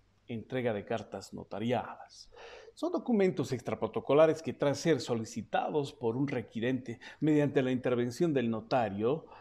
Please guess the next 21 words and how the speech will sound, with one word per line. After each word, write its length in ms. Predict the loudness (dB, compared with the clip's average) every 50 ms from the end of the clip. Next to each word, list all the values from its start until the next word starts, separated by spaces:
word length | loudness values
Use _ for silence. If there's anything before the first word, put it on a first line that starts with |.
| -20 -8 0
acreditan 800 | 0 0 0 2 0 2 2 2 -2 2 2 2 2 2 0 0
la 420 | 0 0 0 -2 -6 -10 -20 -16 _
comunicación 960 | 4 4 4 6 4 2 2 0 -2 -4 2 2 2 2 2 0 -2 -6 -4 2
o 140 | 4 4 4
intimación 720 | 4 2 2 2 2 2 2 2 2 2 2 2 -2 -6 -14 -18 -20 -20 -18 -2
por 200 | 6 8 10 10
el 160 | 12 10 10 8
acto 320 | 6 6 4 6 6 6
de 100 | 6 6
entrega 540 | 4 4 4 6 6 8 8 8 8 6 4
de 100 | 4 4
un 120 | 4 4
oficio, 580 | 2 2 2 0 -2 -2 -2 0 2 2 2 2
memorándum 800 | 2 0 2 2 2 4 4 4 2 2 0 0 0 0 -2 -6 -8 -18 -16 -6 -2
u 200 | 0 4 6 6
otros 340 | 6 6 4 0 0 0
instrumentos 760 | -2 -2 -2 -2 0 2 2 4 2 2 2 0 -2 0 0
a 60 | 0
una 180 | 2 2 2 2
tercera 420 | 0 -2 -2 0 2 2 2 2
persona, 560 | 0 -6 -6 -4 -4 -2 -2 0 0 -2 -2